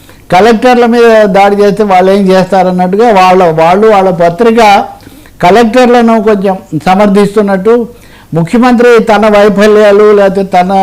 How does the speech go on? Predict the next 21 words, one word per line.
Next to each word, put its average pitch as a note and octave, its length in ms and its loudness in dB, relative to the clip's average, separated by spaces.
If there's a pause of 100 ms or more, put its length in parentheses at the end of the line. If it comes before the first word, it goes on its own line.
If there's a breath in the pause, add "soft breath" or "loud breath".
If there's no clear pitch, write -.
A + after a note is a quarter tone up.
(560 loud breath)
విధానాలు G3 480 0
సరిగ్గా F#3+ 360 0
లేకపోవడం F#3+ 480 0
అనేది F#3 240 -6
దిద్దుకోకుండా F#3 640 -4
కలెక్టర్ల F#3 520 -4
మీద F3 140 -6
పడుతున్నట్టు, C#3 600 -6
నిధులు G#3 400 0
సేకరించడం A3 800 -2
గురించి F#3 280 -2
కూడా B2+ 240 -6 (960 soft breath)
పదిహేను G#3+ 360 2
వేల G#3+ 240 2
కోట్లు A#3 320 0
కేంద్రం A3 420 0
నుంచి G#3+ 200 -2
మనం G3 260 -4
తెచ్చుకోవాలి, F#3 680 -2
కనీసం G3+ 440 -2
ఒక F3 420 -2